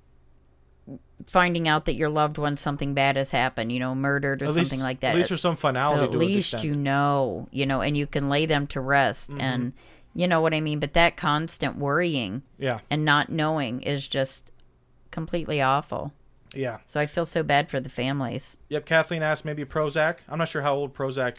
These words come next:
Speaker 2: is and how
Speaker 1: Uh,
Speaker 2: long it's
Speaker 1: yeah,
Speaker 2: been used.
Speaker 1: Prozac has been around, I'm gonna say, since the, probably the fifties or
Speaker 2: Has it?
Speaker 1: sixties. Uh, yeah.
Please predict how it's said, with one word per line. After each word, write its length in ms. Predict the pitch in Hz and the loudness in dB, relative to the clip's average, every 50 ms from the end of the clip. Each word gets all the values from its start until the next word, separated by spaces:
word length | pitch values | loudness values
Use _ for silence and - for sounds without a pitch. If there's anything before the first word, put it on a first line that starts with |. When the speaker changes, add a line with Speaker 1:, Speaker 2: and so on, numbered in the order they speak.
| - - - | -12 -10 -6
Speaker 2:
is 200 | 139 131 127 120 | -4 -4 0 2
and 60 | 180 | 4
how 60 | 190 | 6
Speaker 1:
Uh, 100 | 214 220 | 6 6
Speaker 2:
long 100 | - - | 4 4
it's 60 | 220 233 | 8 8
Speaker 1:
yeah, 100 | 233 247 | 8 8
Speaker 2:
been 220 | 240 - - 247 | 8 8 6 8
used. 160 | 269 302 - | 8 6 6
Speaker 1:
Prozac 180 | 262 254 247 - | 4 4 4 2
has 140 | 214 196 - | 0 0 0
been 160 | - 208 196 | 2 2 2
around, 240 | 190 185 180 180 180 | 4 4 4 4 4
I'm 120 | 185 190 | 4 2
gonna 160 | 196 214 190 | 2 0 0
say, 220 | 214 - - 170 165 | 2 4 4 4 4
since 380 | - - - 165 156 - - | 4 0 -2 -2 -4 -2 0
the, 320 | - 147 139 135 131 127 - - - - | 2 4 4 4 2 0 -4 -12 -2 2
probably 340 | - 180 160 151 156 151 147 | 4 6 6 6 4 2 2
the 140 | 147 139 | 2 0
fifties 480 | - - 156 151 - 160 151 156 - - | 0 0 -2 0 0 -2 -4 -2 -2 -2
or 60 | 143 | -2
Speaker 2:
Has 140 | 139 - - | -2 -4 -2
it? 140 | 135 135 147 | 0 0 0
Speaker 1:
sixties. 560 | 143 147 - - 151 131 95 104 139 - - | 0 -2 -2 -2 -2 -2 -2 -4 -6 -6 -4
Uh, 60 | - 147 | -4 -2
yeah. 460 | 147 139 143 147 143 127 117 131 | 0 2 4 4 4 4 2 0